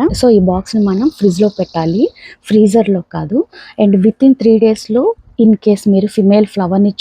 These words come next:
చూసి ఆ టైంలో మేల్ ఫ్లవర్ లేకపోతే, చెట్టుకి మేల్ ఫ్లవర్ లేకపోతే ఈ స్వాబ్‌ని, ఆ, ఆ ఫీమేల్ ఫ్లవర్కి అప్లై చేస్తే, అంటే హ్యాండ్ పాలినేషన్ చేస్తే మనకి ఆ ఫ్రూట్ అనేది నిలుస్తుంది.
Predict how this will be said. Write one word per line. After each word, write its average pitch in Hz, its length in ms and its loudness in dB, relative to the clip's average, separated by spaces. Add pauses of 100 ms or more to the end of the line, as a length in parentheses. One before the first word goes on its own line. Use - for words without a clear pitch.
చూసి 214 320 -4 (160)
ఆ 196 40 -6
టైంలో 208 460 0
మేల్ 233 340 2
ఫ్లవర్ 208 320 -2
లేకపోతే, 175 640 -4 (560)
చెట్టుకి 220 360 0
మేల్ 202 260 2
ఫ్లవర్ 196 300 -6
లేకపోతే 190 540 -8 (420)
ఈ 220 200 4
స్వాబ్‌ని, 196 680 0 (380)
ఆ, 190 60 -6 (220)
ఆ 190 100 -2
ఫీమేల్ 190 360 0
ఫ్లవర్కి 190 640 -4
అప్లై 185 360 -4 (140)
చేస్తే, 190 300 0 (420)
అంటే 190 180 -2
హ్యాండ్ 175 400 0
పాలినేషన్ 160 440 0 (120)
చేస్తే 196 280 -2
మనకి 254 540 2 (320)
ఆ 185 40 0
ఫ్రూట్ 196 400 -2
అనేది 180 300 2
నిలుస్తుంది. 180 720 0